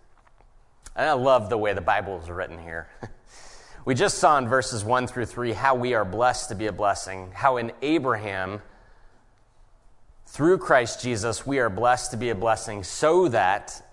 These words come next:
in this promise, all the families of the earth, or all the nations of the earth, will be blessed,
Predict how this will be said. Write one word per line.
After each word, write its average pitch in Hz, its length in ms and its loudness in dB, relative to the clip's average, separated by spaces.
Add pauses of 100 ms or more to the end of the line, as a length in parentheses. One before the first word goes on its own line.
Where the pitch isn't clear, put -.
in 170 380 0 (180)
this 156 300 0
promise, 160 460 0
all 156 260 4
the 170 80 -2
families 143 440 -2
of 117 120 -2
the 117 80 0
earth, 107 200 0
or 110 120 0
all 139 100 4
the 143 100 -2
nations 123 480 -2
of 98 120 -6
the 87 140 -6
earth, 85 440 -10 (460)
will 127 120 2
be 131 140 -2
blessed, 104 580 0